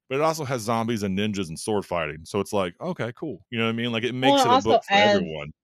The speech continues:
Speaker 2: it also adds the fact that women can be warriors.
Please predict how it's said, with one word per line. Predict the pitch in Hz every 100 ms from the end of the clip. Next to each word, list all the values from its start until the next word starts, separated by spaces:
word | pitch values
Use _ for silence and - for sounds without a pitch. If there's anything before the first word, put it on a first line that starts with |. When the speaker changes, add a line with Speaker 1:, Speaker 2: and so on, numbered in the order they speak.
| -
Speaker 2:
it | 220 214 -
also | 202 233 208 190
adds | 151 165 165 160 156 165 - - _
the | 180
fact | - 175 160 160
that | 165 -
women | 156 165 165 160 147 147 156 _
can | - 165
be | 147
warriors. | 139 139 147 127 104 170 - -